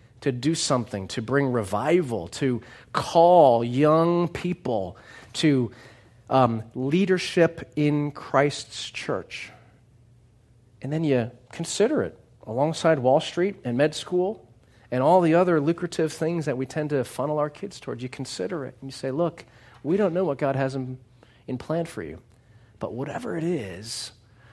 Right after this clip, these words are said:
our greatest desire, isn't, isn't this what we would want every Christian parent to say? Our greatest desire is that you would know Jesus' love for you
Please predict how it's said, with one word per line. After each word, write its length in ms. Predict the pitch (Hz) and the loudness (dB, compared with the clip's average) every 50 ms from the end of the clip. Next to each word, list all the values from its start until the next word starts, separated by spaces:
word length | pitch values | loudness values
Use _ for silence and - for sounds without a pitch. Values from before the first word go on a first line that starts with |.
| - - | -10 -6
our 100 | 135 143 135 | -6 -6 -6
greatest 840 | 117 131 151 160 175 185 190 196 202 196 - - - - - - _ - | -6 -6 0 2 4 4 4 4 2 0 0 -6 -8 -10 -14 -18 _ -6
desire, 480 | - 160 156 139 143 156 143 127 120 117 | -4 -2 -2 2 4 6 6 6 4 2
isn't, 240 | 123 165 - - | 0 -2 -4 -2
isn't 320 | - 190 - - 240 190 175 | -4 -4 -2 -4 -4 -2 0
this 320 | 180 180 175 - - - | -2 0 0 -2 -4 0
what 140 | 160 143 143 | 0 0 2
we 100 | 156 160 | 4 4
would 160 | 160 151 139 | 4 2 2
want 240 | 131 131 135 135 139 | 0 0 2 2 2
every 220 | 143 156 170 - | 0 0 0 -4
Christian 340 | - - 175 175 - - 151 | -4 -4 -6 -6 -4 -8 -10
parent 240 | 151 - 147 135 127 | -6 -4 -4 -4 -4
to 60 | 127 | -4
say? 120 | 127 123 - - - - - | -6 -6 -6 -8 -20 -18 -10
Our 120 | - 143 139 | -8 -8 -8
greatest 560 | 123 - 143 143 170 208 208 220 202 - - | -8 -10 -12 -8 -4 -4 -4 -4 -4 -8 -8
desire 680 | 180 165 147 151 156 147 151 156 143 123 110 101 113 - - | -8 -8 -6 -4 -4 -4 -2 -2 -2 -4 -4 -6 -8 -10 -10
is 140 | 131 120 - | -12 -6 -4
that 140 | 139 127 | -4 -4
you 260 | 143 131 139 156 170 170 | -4 -6 -6 -6 -4 -2
would 160 | 151 143 135 | -2 -2 -2
know 560 | 131 127 123 131 139 160 170 185 214 214 160 139 | -2 -2 -2 -2 0 0 2 0 0 -2 -4 -10
Jesus' 520 | - - 156 160 - - 156 147 - - | -10 -8 -6 -6 -6 -8 -10 -12 -12 -10
love 300 | 135 127 131 143 156 143 | -8 -6 -4 -4 -4 -4
for 200 | - - - 160 | -6 -10 -8 -8
you 340 | 151 151 131 120 117 120 - | -8 -6 -6 -8 -8 -8 -10